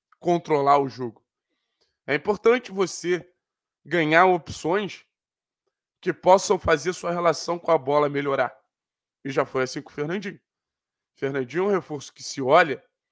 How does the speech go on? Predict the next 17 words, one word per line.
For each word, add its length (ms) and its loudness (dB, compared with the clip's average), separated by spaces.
e 100 -10
fala, 280 2
"Puta, 320 -16
esse 120 -16
cara 180 -8
ele 120 -8
vai 160 -2
me 80 -6
ajudar 500 -2
quando 180 -2
eu 60 -2
precisar 320 0
propor 360 -4
jogo. 420 -4
Vai 280 4
me 120 -4
ajudar 540 -2